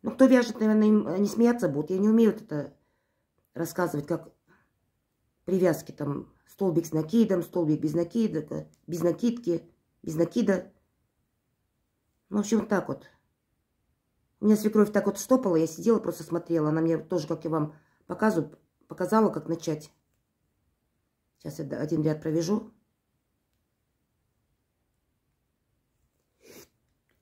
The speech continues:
<coughs> Ой, извините. Че-то я, по-моему, в подвале опять простыла.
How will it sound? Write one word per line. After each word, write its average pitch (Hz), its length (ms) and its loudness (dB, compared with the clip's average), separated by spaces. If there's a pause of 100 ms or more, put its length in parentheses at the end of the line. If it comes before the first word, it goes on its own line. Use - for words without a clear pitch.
<coughs> 180 500 4
Ой, 196 180 -2
извините. 151 540 -4 (1900)
Че-то - 220 -6
я, 185 40 -2
по-моему, 170 260 2
в - 20 -12
подвале 170 340 0
опять 165 200 -8
простыла. 147 560 -6